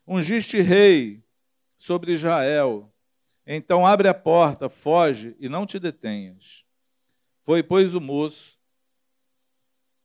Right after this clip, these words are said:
o jovem profeta Ra-, Remote Gileade, entrando ele,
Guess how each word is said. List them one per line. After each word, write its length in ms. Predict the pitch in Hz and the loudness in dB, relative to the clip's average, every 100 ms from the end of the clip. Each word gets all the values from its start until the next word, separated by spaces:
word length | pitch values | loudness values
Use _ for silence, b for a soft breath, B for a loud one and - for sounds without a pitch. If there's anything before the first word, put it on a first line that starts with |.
| _ - | _ -16
o 100 | 113 | -2
jovem 320 | 147 170 170 | 2 2 0
profeta 640 | 175 156 - 151 147 147 | 0 0 0 0 0 -4
Ra-, 200 | 139 131 | -6 -6
Remote 500 | 120 143 135 160 151 | -4 -4 -2 -4 -4
Gileade, 600 | 139 160 131 117 139 - 147 | -8 -2 -2 -2 -4 -6 -8
entrando 520 | 139 147 180 180 147 | -8 -8 -6 -4 -2
ele, 360 | 151 156 151 | -2 -4 -10